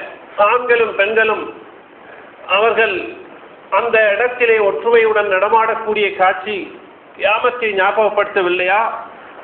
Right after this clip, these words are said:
மறுமை நாளை ஞாபகப்படுத்தவில்லையா? இரவு நேரத்தில் மக்கள் தூங்குகிறார்கள்.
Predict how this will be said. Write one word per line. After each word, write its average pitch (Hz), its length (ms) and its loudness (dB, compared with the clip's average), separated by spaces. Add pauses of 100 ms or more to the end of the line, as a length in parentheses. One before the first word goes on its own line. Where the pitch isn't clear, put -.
மறுமை 240 420 -2
நாளை 220 280 2
ஞாபகப்படுத்தவில்லையா? 202 1080 0 (1700)
இரவு 240 320 2
நேரத்தில் 269 460 2
மக்கள் 254 440 0
தூங்குகிறார்கள். 240 840 0